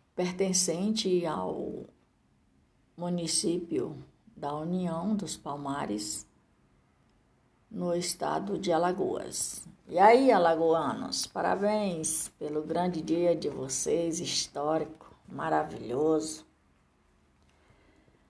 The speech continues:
Nascimento do Zalbi-, do Zumbi dos Palmares foi em mil seiscentos e cinquenta e cinco, na Serra do, de Alagoas, barriga,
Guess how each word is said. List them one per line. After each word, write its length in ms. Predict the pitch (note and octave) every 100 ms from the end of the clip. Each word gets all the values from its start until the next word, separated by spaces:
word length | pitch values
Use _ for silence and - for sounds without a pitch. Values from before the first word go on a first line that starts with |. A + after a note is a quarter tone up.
| _ _
Nascimento 720 | - G#3+ B3 - B3 A#3 A3+ A3+
do 160 | G3+
Zalbi-, 500 | G3 G3 G3 G3 F#3 -
do 180 | F3+ F#3
Zumbi 380 | F3+ G3+ F#3+ F3+
dos 220 | F#3+ -
Palmares 640 | G3 G3 F#3+ G3+ A#3 A3
foi 260 | - F#3+ F#3+
em 140 | F#3
mil 200 | F3+ F3+
seiscentos 460 | F3+ E3 - - -
e 40 | -
cinquenta 300 | E3+ F3+ G#3
e 100 | G#3+
cinco, 500 | - A#3 B3 - - _ _ _ _ _ _ _ _ -
na 200 | D3+ D3+
Serra 380 | - D3+ D#3+ -
do, 560 | C3+ C#3 C3+ C3+ - - _ _
de 40 | D#3+
Alagoas, 960 | C#3 C#3 D3 D3 D3 G#3 - - - _ _ _ _ -
barriga, 720 | G3 C3+ F3 G3 F3+ C3+